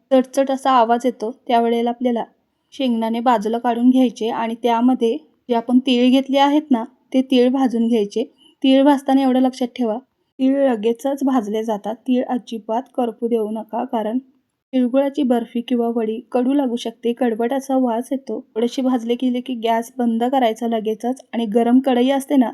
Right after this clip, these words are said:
त्यातच आपल्याला हे थोडं भाजून घ्यायचं. कढई गरम असते, त्यातच आपण हे भाजून घेतलेले आहेत. गॅस बंद केला आहे. खमंग असे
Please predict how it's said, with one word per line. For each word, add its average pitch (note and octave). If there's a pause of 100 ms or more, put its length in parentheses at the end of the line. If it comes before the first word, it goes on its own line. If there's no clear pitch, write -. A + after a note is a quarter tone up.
(120)
त्यातच A#3
आपल्याला A#3
हे A#3+
थोडं B3
भाजून A3+
घ्यायचं. - (320)
कढई A#3+
गरम B3+
असते, C4+
त्यातच A#3+
आपण B3
हे B3
भाजून B3
घेतलेले B3+
आहेत. A3+ (140)
गॅस A3
बंद A#3
केला C4
आहे. A3 (480)
खमंग B3+
असे C#4